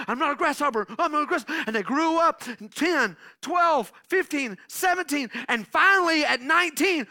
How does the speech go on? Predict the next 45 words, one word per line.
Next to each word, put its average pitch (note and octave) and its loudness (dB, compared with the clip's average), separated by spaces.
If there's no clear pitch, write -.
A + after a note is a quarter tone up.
"We A3+ -4
fixing B3 -12
to G3 -6
go F3+ -4
take A#3 -6
that G3+ -4
land. G#3+ -4
I'm C4 2
tired E4+ 2
of B3 -2
this. F#3 -4
I'm A3+ -2
tired A3 0
of G3+ -4
y'all. E4 2
I D#4 0
want C4+ 0
some F#3+ -8
space. D4+ -2
Y'all D4+ 0
all C#4+ 0
up, D4 -2
we C4+ 0
like C#4 2
living C4 0
together, B3 0
all A#3 2
million B3+ -2
of C4+ -2
us. D4 -2
I, D4+ 2
I, B3 2
come C4 -4
on, C4 0
I E4 4
need G4 -2
some G3+ -6
break A3+ 0
from G3+ -8
y'all." E3+ -2
You G3+ -4
know - 2
what A#3+ -2
I'm A3+ -6
saying? D#4+ -2